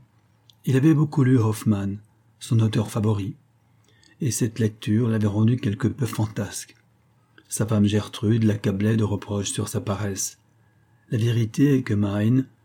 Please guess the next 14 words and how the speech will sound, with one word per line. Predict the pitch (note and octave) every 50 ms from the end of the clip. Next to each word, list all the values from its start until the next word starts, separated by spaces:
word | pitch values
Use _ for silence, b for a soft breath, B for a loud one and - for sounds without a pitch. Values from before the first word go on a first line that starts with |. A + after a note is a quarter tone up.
| _ _ _ _ _ _
possédant | - G#2+ G2+ - A#2+ G#2 A2
une | A2 G#2+ G#2
petite | - A2 G#2+ G#2+ G#2 -
maison, | A2+ A2 A2 G#2 G2+ A#2+ A#2+ B2+ C3 C3 B2+ - _ -
un | A2 G#2+
jardin | F2+ F2 G#2+ G#2 G2+ F#2+ G2+ G#2+ G#2 A2 C3+ E3+
et | D#3 A2+ F#2+
un |
revenu | G2 G2+ A2 F#2 G2+ G#2+ A2 A#2
de | A#2 A#2 A2
quelques | - A2 G2+ - G2+
centaines | G2 - - G#2+ G#2+ - A#2+ A2+ A2+
de | A2+
florins, | G#2 - - G#2 G2+ G2+ A2 A2 G#2+